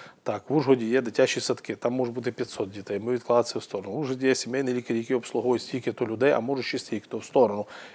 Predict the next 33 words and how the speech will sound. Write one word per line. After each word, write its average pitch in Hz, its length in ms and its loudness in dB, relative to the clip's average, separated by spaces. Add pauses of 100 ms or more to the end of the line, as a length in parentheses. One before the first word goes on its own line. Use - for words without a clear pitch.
(100)
І 131 40 -6
після 127 300 2
цього 151 200 8
ми 135 140 4
сформуємо, 135 540 2
скільки - 300 -6
все-таки 131 500 2
людей 127 360 6 (340)
внутрішньо 127 420 -4
переміщених 120 840 0
може 120 280 2
жити 117 200 -2
в 110 120 0
Ужгороді, 135 440 4 (340)
не 120 60 -4
заважаючи 120 640 6
ужгородцям 117 540 4 (100)
і - 20 -2
отримуючи 131 460 0
всі - 220 -4
повні 131 320 4
блага, 120 320 4
такі, - 260 -4
як 113 160 -2
отримують 110 440 -6
ужгородці. 110 400 -2 (460)
І - 60 -12
ця 147 200 6
концепція 160 580 4
покриває 139 460 6
всю 135 200 -4
нашу 127 260 2
область. 101 500 0